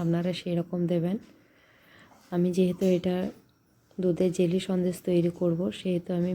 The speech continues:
মিডিয়াম চিনি আর মিডিয়াম গুড়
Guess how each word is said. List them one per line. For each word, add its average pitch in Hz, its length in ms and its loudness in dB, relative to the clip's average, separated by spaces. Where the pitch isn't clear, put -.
মিডিয়াম 175 380 2
চিনি 175 340 0
আর 180 80 -2
মিডিয়াম 180 340 0
গুড় 175 200 2